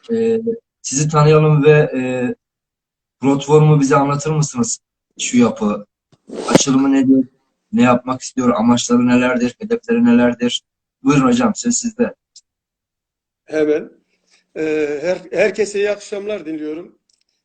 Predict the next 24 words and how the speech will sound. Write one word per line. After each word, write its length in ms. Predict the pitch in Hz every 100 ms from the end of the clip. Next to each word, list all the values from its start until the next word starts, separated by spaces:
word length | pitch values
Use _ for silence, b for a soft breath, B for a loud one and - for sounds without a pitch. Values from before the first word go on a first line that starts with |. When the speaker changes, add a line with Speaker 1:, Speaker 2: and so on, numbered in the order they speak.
| _
Speaker 1:
Canlı 300 | 131 180 196 202
yayınımıza 420 | 180 175 185 190
katılarak 500 | 190 185 185 180 151
bize 240 | 156 180
destek 400 | 175 165 185 175
veren, 340 | 170 165 220 - _ _ _ _ _ -
e, 100 | 151 151 147 143
ve 140 | 170
bize 160 | 175 185
zaman 320 | 175 175 170
ayıran 260 | 170 165
herkese 380 | 151 190 185 170
teşekkür 400 | 170 147 156 165
ediyorum. 400 | 147 127 117 104 _ _ _ _ _ _ _ _ _ _ _ _
Şanlıurfa 560 | - - 202 247 226
Yazarlar 500 | 214 202 214 214 220 214
Platformu 520 | 196 180 180 170 170
olarak 520 | 160 156 175 196 _ _ _ _ _ _
yeni 380 | 156 196 233
bir 80 | 220
etkinliğe 520 | - 180 175 185 185
imza 240 | 185 156 170
atmak 260 | 160 156 -
istedik. 460 | - 131 113 _